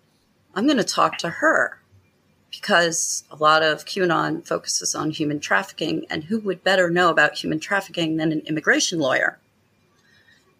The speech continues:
And then, so I, I got to interview her, and then I got to interview another immigration lawyer.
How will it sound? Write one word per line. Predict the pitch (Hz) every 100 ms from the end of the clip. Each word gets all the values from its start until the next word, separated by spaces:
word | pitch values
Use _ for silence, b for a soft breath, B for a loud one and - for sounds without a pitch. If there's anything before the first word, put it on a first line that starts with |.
| -
And | 170 220
then, | 277 208 202 208 - -
so | - 196
I, | 190 -
I | 170
got | 165 165
to | -
interview | 180 175 170
her, | 151 147 156 180
and | 160 160
then |
I | 160
got | 156 151
to | -
interview | 165 156 151 147
another | 151 196 202
immigration | 160 156 147 143 - 151
lawyer. | 147 139 147 196